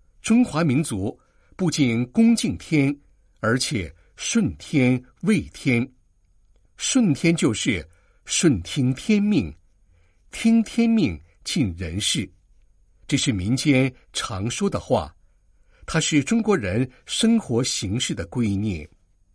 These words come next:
圣经与中国文化中天的观念有许多共通之处，也有许多本质性的差异。但不管怎样，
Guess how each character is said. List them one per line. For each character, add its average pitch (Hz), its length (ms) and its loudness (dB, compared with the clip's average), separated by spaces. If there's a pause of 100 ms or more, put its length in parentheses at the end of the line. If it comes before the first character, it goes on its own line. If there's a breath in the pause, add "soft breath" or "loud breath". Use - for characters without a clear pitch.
(1120)
圣 117 340 -2
经 127 400 -2 (460)
与 113 260 0
中 226 220 0
国 214 140 2
文 117 180 -4
化 131 180 -4
中 139 380 0 (180 soft breath)
天 233 300 -2
的 - 100 -6
观 120 240 -2
念 104 240 0 (520)
有 113 120 0
许 113 220 -6
多 104 300 -2
共 151 260 2
通 156 260 0
之 110 180 -4
处， 92 320 -10 (720)
也 120 100 0
有 127 140 4
许 104 240 -6
多 120 300 0 (280 soft breath)
本 107 240 2
质 226 140 0
性 180 140 -2
的 - 100 -10
差 107 300 -6
异。 110 200 -6 (1000)
但 165 260 2
不 240 140 0
管 185 180 2
怎 87 280 -4
样， 110 200 -2